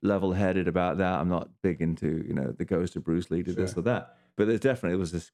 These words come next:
Speaker 1: charisma, if nothing else.
Speaker 2: What about the ghost of Lee Daga?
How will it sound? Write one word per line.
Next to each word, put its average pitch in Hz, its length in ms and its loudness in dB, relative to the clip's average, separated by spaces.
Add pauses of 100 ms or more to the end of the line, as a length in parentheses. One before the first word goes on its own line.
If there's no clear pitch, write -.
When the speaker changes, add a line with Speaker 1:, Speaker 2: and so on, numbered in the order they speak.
Speaker 1:
charisma, 95 500 0
if - 80 -8
nothing 95 300 2
else. 73 320 -6
Speaker 2:
What - 160 -6
about 127 160 0
the 123 160 0
ghost 113 340 0
of 104 240 -2
Lee 107 180 0
Daga? 90 460 -6